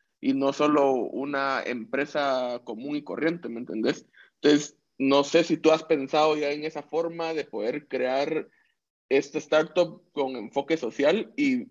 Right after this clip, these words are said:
y ver si se puede ir buscando inversionistas y gente que crea en el proyecto y de esa forma ya institucionalizarlo como algo,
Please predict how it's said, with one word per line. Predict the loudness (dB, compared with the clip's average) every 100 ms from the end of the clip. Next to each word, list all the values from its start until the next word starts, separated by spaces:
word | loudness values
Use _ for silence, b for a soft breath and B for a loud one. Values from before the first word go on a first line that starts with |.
| -4
y | -2
ver | 2 2 0
si | -2
se | -2 -4
puede | -2 0 2
ir | 2 0
buscando | -4 -6 -4 -4 -4
inversionistas | -4 -4 -6 -8 -4 -4 -2 -4 -4 -6 b b
y | -2
gente | 0 0 0
que | -2
crea | 2 4
en | 4
el | 2 -4
proyecto | -4 -4 -4 -4 -2
y |
de | -2 -2
esa | -4
forma | -6 -4 -4 0
ya | 2
institucionalizarlo | 2 0 -8 -8 -8 -8 -4 -2 -2
como | -4 -4 -2
algo, | 0 0 0 -2